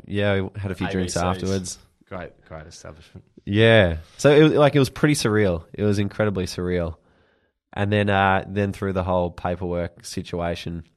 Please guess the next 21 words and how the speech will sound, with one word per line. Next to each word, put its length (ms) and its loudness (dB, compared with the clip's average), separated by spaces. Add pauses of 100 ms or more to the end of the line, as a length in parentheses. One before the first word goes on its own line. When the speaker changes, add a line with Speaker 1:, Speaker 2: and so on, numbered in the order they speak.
(340)
Speaker 2:
Yeah. 120 -20
Speaker 1:
that 180 -6
was 120 -6
a 60 -8
roller 240 -4
coaster 360 -6
as 120 -12
well. 280 -4
And 120 -8
then 320 -6 (1000)
by 140 0
the 120 -2
end 100 -4
of 100 -8
that, 380 0 (480)
similar 260 -2
sort 180 -2
of 80 -6
feeling. 420 -2
We 80 -2
were 260 -2